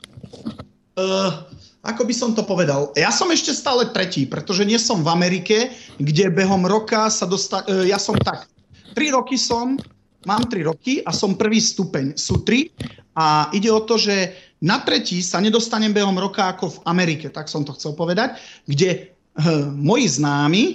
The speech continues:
behom dvoch, troch rokov postúpili až na tretí stupeň, respektíve nie tretí stupeň, pretože tretí je majster, ale už aj na to majstri postúpili na svetení,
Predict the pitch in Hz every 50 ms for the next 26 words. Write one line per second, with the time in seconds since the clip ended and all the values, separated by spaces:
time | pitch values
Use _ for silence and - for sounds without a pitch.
0 | - - - _ _ _ _ _ _ _ _ _ _ _ _ _ _ _ _ _
1 | _ - 151 175 196 196 190 170 - 139 139 160 247 330 - - - - 220 220
2 | 175 156 160 147 131 - - 175 185 214 311 - - - 208 202 - - - 247
3 | - 233 240 233 233 220 226 196 175 175 185 202 196 190 - - 233 233 240 269
4 | 254 233 - - - - 202 - 240 226 220 220 180 190 - - 175 - - 196
5 | 190 220 254 190 - - - 156 151 - 151 139 - - 165 147 - - - -
6 | - - - - - 170 - 220 196 202 190 196 220 214 220 220 - 240 233 226
7 | 214 202 196 185 185 180 175 170 170 - - - - 170 151 151 196 294 - -
8 | - _ _ _ _ _ - 165 185 - - - - - - 202 208 220 226 226
9 | 233 226 220 226 233 262 294 - - - 226 208 - 220 208 - - - 220 170
10 | - 214 202 202 190 175 - _ _ _ _ _ _ _ _ _ _ _ _ _
11 | _ _ _ _ _ _ - 120 - - 151 170 - - 175 160 160 170 196 285
12 | 294 -